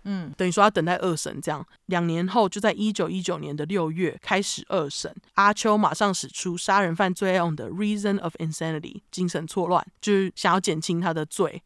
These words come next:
Speaker 2: 然后还把其中两个兄弟姐妹去精神病院的事情拿出来用，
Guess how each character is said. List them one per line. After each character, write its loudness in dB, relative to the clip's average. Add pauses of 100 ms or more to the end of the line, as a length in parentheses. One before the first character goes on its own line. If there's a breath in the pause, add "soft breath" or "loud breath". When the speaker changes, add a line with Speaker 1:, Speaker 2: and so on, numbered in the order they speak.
(140)
Speaker 2:
然 4
后 6
还 0
把 4
其 -6
中 2
两 2
个 -4
兄 2
弟 0
姐 -2
妹 0
去 -2
精 -2
神 -4
病 -2
院 2
的 -2
事 -4
情 -4
拿 -6
出 -6
来 -4
用， -2